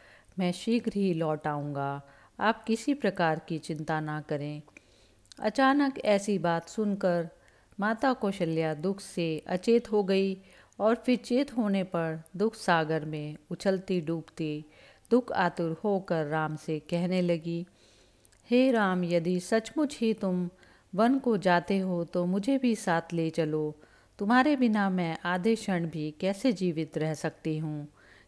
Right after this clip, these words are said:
जिस प्रकार गो अपने अल्पवयस्क बछड़े को छोड़कर अन्यत्र कहीं नहीं रह सकती, उसी प्रकार मैं भी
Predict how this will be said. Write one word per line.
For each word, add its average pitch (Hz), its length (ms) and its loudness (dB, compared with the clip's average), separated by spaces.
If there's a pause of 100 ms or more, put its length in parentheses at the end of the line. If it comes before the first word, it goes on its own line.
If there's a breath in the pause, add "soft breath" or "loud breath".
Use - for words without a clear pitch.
(140 soft breath)
जिस 285 200 0
प्रकार 190 480 2
गो 202 260 2
अपने 175 560 0 (500 soft breath)
अल्पवयस्क 202 1120 2 (420)
बछड़े 185 460 4
को 180 220 0
छोड़कर 214 640 2 (880)
अन्यत्र 220 440 2
कहीं 220 340 6
नहीं 226 300 4
रह 185 180 4
सकती, 170 560 -4 (160)
उसी 285 280 0
प्रकार 170 540 2
मैं 165 240 -2
भी 160 300 -4